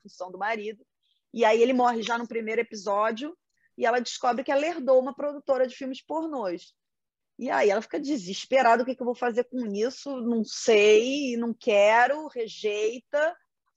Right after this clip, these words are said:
cheia dos preconceitos, e aos poucos ela vai lidando com aquilo, vai tentando adaptar aquilo ao jeito dela, vai tentando fazer um pornô feminista, vai tentando fazer um filme sofisticado, pornô, e aí isso vão,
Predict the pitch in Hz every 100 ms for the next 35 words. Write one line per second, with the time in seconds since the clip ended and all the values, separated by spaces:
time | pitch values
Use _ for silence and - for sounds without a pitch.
0 | _ _ _ _ - - 233 269 311 233
1 | - 233 226 226 226 233 240 277 - 294
2 | 294 311 311 311 311 294 302 320 330 311
3 | - 285 330 311 262 262 277 269 277 269
4 | 277 - - 262 262 _ 240 269 269 240
5 | _ _ _ - 262 220 269 - 196 226
6 | 277 277 233 247 240 254 233 254 240 240
7 | 208 254 - 254 208 233 247 - 247 220
8 | 247 285 277 - - - 190 175 - -
9 | - _ 202 240 247 247 254 226 247 208
10 | 247 226 262 285 254 - 247 247 - 233
11 | 214 262 269 226 247 233 190 226 277 285
12 | 262 226 220 220 262 302 _ 294 294 269